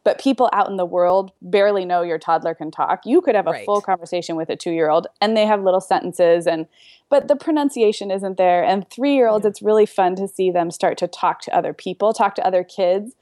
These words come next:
Speaker 1: I always remember that moment where my kid will have a conversation with another kid and they actually understand each other, 'cause for so long, you know, you've been communicating with your little toddler, but it's kind of
Speaker 2: Yes.
Speaker 1: your own conversation.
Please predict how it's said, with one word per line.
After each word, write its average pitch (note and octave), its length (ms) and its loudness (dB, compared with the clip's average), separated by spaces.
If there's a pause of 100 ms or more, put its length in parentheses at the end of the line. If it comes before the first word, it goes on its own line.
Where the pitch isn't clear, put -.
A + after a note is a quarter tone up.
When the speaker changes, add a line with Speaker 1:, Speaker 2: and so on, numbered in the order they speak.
(200)
Speaker 1:
I G#3 100 2
always B3+ 300 2
remember G3+ 320 -4
that F3+ 160 2
moment F#3 300 -2
where E3+ 120 -2
my E3 180 -2
kid F3+ 220 -2
will E3+ 160 0
have E3 180 -2
a E3 60 -4
conversation E3+ 580 -6
with F3 140 -4
another F3+ 340 2
kid A#3 220 2
and B3 100 2
they G3 80 0
actually G#3+ 320 -2
understand G3+ 480 -4
each B3+ 160 -10
other, D#4+ 220 0
'cause D#4+ 240 -2
for D4 120 -4
so C#4 300 2
long, A#3 640 0 (460)
you C4 120 6
know, A3 80 6
you've A3 280 2
been G#3+ 140 0
communicating G3+ 680 -4
with F3+ 180 0
your F3 160 2
little E3+ 580 2 (120)
toddler, F3 840 0
but G3+ 220 2
it's G#3 180 0
kind A#3 320 -4
of G3 140 0
Speaker 2:
Yes. - 320 -20
Speaker 1:
your G3+ 200 -2
own G3 480 -2 (460)
conversation. F#3 960 -2